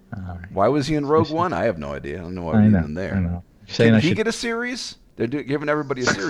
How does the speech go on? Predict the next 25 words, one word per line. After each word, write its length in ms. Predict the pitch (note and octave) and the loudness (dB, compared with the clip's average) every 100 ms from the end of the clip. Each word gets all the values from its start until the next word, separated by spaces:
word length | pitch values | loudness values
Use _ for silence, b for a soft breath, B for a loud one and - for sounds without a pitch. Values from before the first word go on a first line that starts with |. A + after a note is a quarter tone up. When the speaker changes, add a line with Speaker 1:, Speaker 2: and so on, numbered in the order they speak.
| C4 | 4
Speaker 1:
The 80 | B3+ | 6
Speaker 2:
now, 0 | |
you 60 | |
Speaker 1:
Doctor 420 | D#3+ G3 G3 G#3 D3 | 6 4 6 4 6
Speaker 2:
know? 60 | |
Speaker 1:
Avazian 540 | D3+ E3+ F3+ G#3 F#3 D#3 | 4 4 2 2 0 -2
series? 60 | |
Speaker 2:
Yeah, 380 | F#3+ G3+ F#3+ A#2 | 0 4 4 2
Speaker 1:
Yeah, 40 | D#3 | 2
you 40 | |
Speaker 2:
Doctor 300 | C3 C#3+ F3 | 2 4 2
Speaker 1:
should 80 | D3 | 4
get 80 | E3 | 4
it. 60 | |
Speaker 2:
Avazian 320 | E3+ F3 E3 C#3 | 4 2 2 2
and, 220 | C#3 C3+ | 0 0
and 160 | C#3 | 2
his 180 | C3+ C3 | 2 0
buddy 320 | - C#3 C#3 | 2 2 2
Frank, 420 | B2+ D#3 A#2 E2 F2+ | 2 0 0 -2 -2
or 40 | F#2+ | -2
whoever 140 | G2+ | 0
the 140 | F#2 | -2
guy 200 | E2 D#2 D2+ | -2 -2 -2
is. 280 | D2 - | -6 -12